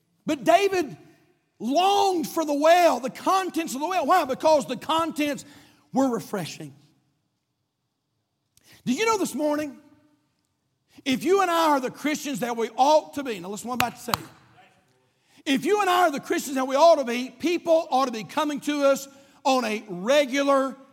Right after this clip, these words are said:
basis. You know why? Because our contents are refreshing. In fact, I'm gonna be honest.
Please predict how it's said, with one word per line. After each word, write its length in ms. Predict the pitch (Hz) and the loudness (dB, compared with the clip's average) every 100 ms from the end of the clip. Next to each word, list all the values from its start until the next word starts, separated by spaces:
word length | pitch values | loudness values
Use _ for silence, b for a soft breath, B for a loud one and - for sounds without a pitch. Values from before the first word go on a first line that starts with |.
| _ 156 | _ -14
basis. 760 | 156 208 180 - 139 120 - - _ _ _ _ _ _ _ _ _ _ _ _ _ _ _ _ _ b b b | -8 -6 -6 -10 -18 -20 -20 -20 _ _ _ _ _ _ _ _ _ _ _ _ _ _ _ _ _ b b b
You 100 | 240 | -8
know 80 | 277 | -6
why? 380 | 269 277 311 269 - | -2 -2 -4 -6 -14
Because 260 | 175 208 190 | -12 -10 -8
our 140 | 190 | -10
contents 920 | - 262 247 180 180 160 - - - _ _ _ _ _ _ _ _ _ _ _ _ | -6 -4 -4 -8 -12 -14 -18 -20 -20 _ _ _ _ _ _ _ _ _ _ _ _
are 100 | 170 | -12
refreshing. 480 | 160 139 - 120 - _ _ _ _ _ _ _ _ _ 143 _ 120 120 _ _ _ _ _ _ _ _ _ _ _ _ _ _ B B - | -12 -14 -20 -20 -20 _ _ _ _ _ _ _ _ _ _ _ _ _ _ _ _ _ _ _ _ _ _ _ _ _ _ _ B B -10
In 120 | 208 | -2
fact, 200 | 254 277 | -2 0
I'm 140 | 311 | -2
gonna 100 | 339 | -2
be 120 | 240 269 | -4 -2
honest. 420 | 254 233 139 | -2 -2 -8